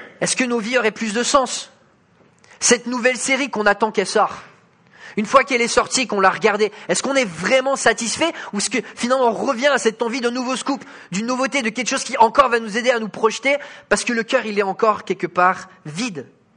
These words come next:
Et en tant qu'être humain, c'est bien de, de profiter des belles choses que Dieu nous donne, un beau match de rugby, entre parenthèses, ou, euh, une œuvre d'art. Mais ça fait,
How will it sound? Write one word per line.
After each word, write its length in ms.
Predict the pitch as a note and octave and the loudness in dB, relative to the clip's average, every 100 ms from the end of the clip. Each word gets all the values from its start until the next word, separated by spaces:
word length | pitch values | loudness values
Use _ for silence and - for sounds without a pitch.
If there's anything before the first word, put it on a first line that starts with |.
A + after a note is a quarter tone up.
| _ _ _ _ _ _ _ - - - | _ _ _ _ _ _ _ -20 -20 -2
Et 60 | F3+ | 0
en 80 | G3 | 2
tant 160 | G#3 | 0
qu'être 280 | - G#3 - | 0 -2 -2
humain, 240 | A3+ C#4 D4 | 0 0 0
c'est 240 | - G#3+ | -2 -4
bien 200 | E3+ C#4+ | 0 -2
de, 200 | G#3+ D#3 - - _ _ | -2 -6 -12 -20 _ _
de 140 | D3 | -8
profiter 680 | D3 - - A3 - F3+ A#3+ | -8 -4 -2 -2 -4 -4 -4
des 120 | A3 | -4
belles 300 | D3+ C3 E3 | -8 -2 -4
choses 240 | E3 B3+ - | 0 -4 -2
que 100 | E3 | -8
Dieu 120 | D#3 | -8
nous 120 | D3 | -4
donne, 200 | C#3+ F#3+ F4 - _ - | -2 -2 -4 -18 _ -8
un 220 | C3+ C#3 _ | -8 -8 _
beau 220 | C3+ E3 | -6 -4
match 220 | F3 E3+ | -2 -4
de 80 | D3+ | -4
rugby, 340 | D3+ D#3 D#3 A3+ | -8 -8 -6 -6
entre 200 | D#3+ D3 | -6 -4
parenthèses, 600 | C#3+ C3+ C3+ G3 B3+ - - - - - - | -4 -4 -2 -2 -2 -12 -20 -20 -20 -20 -10
ou, 220 | D#3+ A3 A3 | -6 -4 -2
euh, 260 | D#3 D3+ C#3 C#3 | 0 0 -4 -10
une 180 | E3 | -2
œuvre 220 | E3+ E3+ F#3+ | -2 0 0
d'art. 380 | B3 C#4 - - - - - _ _ _ _ _ _ _ _ | 2 0 -2 -18 -20 -20 -20 _ _ _ _ _ _ _ _
Mais 100 | - | -8
ça 180 | E3 - | -2 0
fait, 400 | - F#3+ F3 - | 0 -4 -4 -12